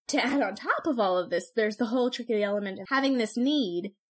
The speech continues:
to accurately translate between all of the languages of the empire. So you couldn't just decide that this is what it was gonna be in Greek or in Latin and, you know,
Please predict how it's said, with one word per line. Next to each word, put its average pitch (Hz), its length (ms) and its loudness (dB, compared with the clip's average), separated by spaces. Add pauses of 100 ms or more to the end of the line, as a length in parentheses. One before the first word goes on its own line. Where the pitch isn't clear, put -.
to - 160 -8
accurately 277 520 0
translate 233 800 0
between 214 440 -4
all 214 260 2
of 208 140 -6
the 196 100 -2
languages 190 500 -2
of 170 100 -8
the 180 120 0
empire. 202 580 -2 (520)
So - 140 -4
you 247 120 2
couldn't 359 280 0
just 277 260 0
decide 226 440 0
that 196 120 0
this 233 160 -2
is 233 140 -4
what 208 140 0
it 180 60 -4
was 208 120 -4
gonna 214 160 -2
be 208 220 -2
in 185 120 -4
Greek 202 420 -2
or 190 120 2
in 170 140 0
Latin 196 440 -2
and, 185 380 -4
you 190 60 -2
know, 175 380 -2